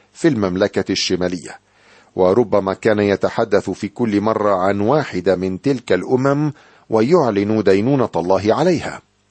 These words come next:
وقد تحدث أخيراً عن يهوذا، وبالتالي فقد اقترب من الحديث عن المملكة الشمالية. وقد كانت الأسباط العشرة الشمالية والسبطان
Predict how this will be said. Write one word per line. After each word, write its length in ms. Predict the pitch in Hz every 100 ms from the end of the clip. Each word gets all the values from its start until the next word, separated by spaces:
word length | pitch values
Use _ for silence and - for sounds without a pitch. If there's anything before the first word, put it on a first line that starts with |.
| _ -
وقد 300 | 107 104 107
تحدث 580 | - 104 156 131 98 92
أخيراً 640 | 87 95 120 113 95 82
عن 180 | 85 92
يهوذا، 560 | 90 85 135 123 127 123 - - _ -
وبالتالي 640 | 101 104 117 - 151 135 123
فقد 380 | 120 - 98
اقترب 640 | 101 - - 160 156 107 104
من 320 | 104 104 110
الحديث 560 | 98 - 98 110 104 101
عن 380 | 95 80 101
المملكة 640 | 101 90 92 90 87 85 87
الشمالية. 720 | - 98 110 87 - - _ _ _ _ _
وقد 260 | 92 95 95
كانت 440 | - 113 101 90
الأسباط 640 | 90 - 85 92 110 104 90
العشرة 640 | 76 92 110 101 82 - 92
الشمالية 760 | - 98 98 113 113 120 131 - - _ -
والسبطان 760 | 107 - 131 123 - 160 143